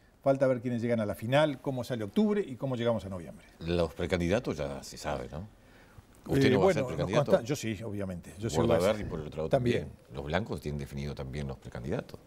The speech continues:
Speaker 1: Y, y no el frente. No sé si
Speaker 2: El
Speaker 1: hoy,
Speaker 2: Frente
Speaker 1: hoy
Speaker 2: Amplio.
Speaker 1: leía que Constanza Moreira
Speaker 2: Sí, sí,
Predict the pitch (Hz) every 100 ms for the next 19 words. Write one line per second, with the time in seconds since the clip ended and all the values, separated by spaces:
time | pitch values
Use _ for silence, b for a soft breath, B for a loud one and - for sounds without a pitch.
0 | - 117 113 110 262 123 120 123 120 143
1 | 160 165 139 107 95 90 - 98 107 113
2 | 127 - 151 - 123 143 151 160 165 156
3 | 156 165 143 147 135 110 139 143 127 120
4 | 139 143 147 135 - 101